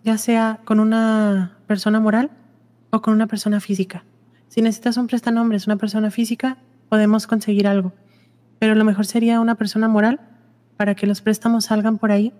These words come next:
Y si no salen por ahí, entonces ahí es cuando podría entrar la persona física,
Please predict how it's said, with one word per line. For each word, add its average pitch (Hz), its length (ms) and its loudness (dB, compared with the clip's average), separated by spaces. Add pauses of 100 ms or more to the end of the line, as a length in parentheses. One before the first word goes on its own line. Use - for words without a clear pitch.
(760)
Y - 460 -2 (200)
si - 220 -2
no 226 120 2
salen 233 240 0
por 226 160 0
ahí, 226 320 2 (920)
entonces 208 560 -2
ahí 214 140 4
es 196 120 0
cuando 208 220 2
podría 202 240 2
entrar 202 280 0
la 202 80 2
persona 202 360 0
física, 220 460 -6